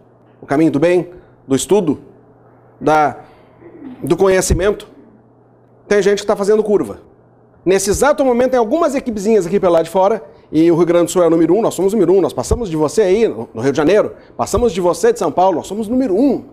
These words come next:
os melhores de furto e roubo de veículo. O negócio aqui perdeu o controle. Quando você vier pra cá, toma cuidado, que a arma na cara tá pegando com força. Mais do que você aí no Rio de Janeiro. Um do país nós somos.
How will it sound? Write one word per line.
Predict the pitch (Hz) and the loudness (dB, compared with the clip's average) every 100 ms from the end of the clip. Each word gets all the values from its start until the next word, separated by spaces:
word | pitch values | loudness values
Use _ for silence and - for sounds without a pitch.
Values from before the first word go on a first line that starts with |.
| - - | -20 -12
os | 135 143 | -8 0
melhores | 185 165 208 233 165 117 | 2 4 4 2 0 -8
de | 131 | -12
furto | - 277 254 | -4 -2 2
e | |
roubo | 220 226 | 0 0
de | 185 | 0
veículo. | 190 123 - - _ _ _ _ _ | -2 -2 -14 -20 _ _ _ _ _
O | 139 | -2
negócio | 147 185 180 | 0 0 -2
aqui | 165 208 | -4 -2
perdeu | 208 165 143 196 | 0 0 2 0
o | |
controle. | 170 147 151 127 | 0 0 0 0
Quando | 131 | -4
você | 131 208 | -2 -2
vier | 196 202 | 0 0
pra | 185 | 0
cá, | 180 233 | -2 0
toma | 247 240 | 0 0
cuidado, | 247 214 175 - | 0 0 0 0
que | |
a | 190 | 0
arma | 196 | 0
na | 180 | -2
cara | - 233 | 0 0
tá | 233 | -2
pegando | 220 185 226 | -4 0 0
com | 202 | 0
força. | 208 196 147 - - _ _ _ _ _ | 0 0 0 -8 -20 _ _ _ _ _
Mais | 117 139 151 | -2 0 0
do | |
que | 190 | 0
você | 226 240 | 0 2
aí | 247 | 0
no | 226 | 0
Rio | |
de | 247 | 0
Janeiro. | 269 220 - - - _ _ _ _ - _ _ - - - | 0 0 -2 -14 -20 _ _ _ _ -20 _ _ -20 -20 -4
Um | - 202 262 147 131 | 2 4 4 2 0
do | 170 | 0
país | 175 175 185 | 2 2 2
nós | 147 143 | -2 0
somos. | 147 117 - - | -2 -2 -10 -20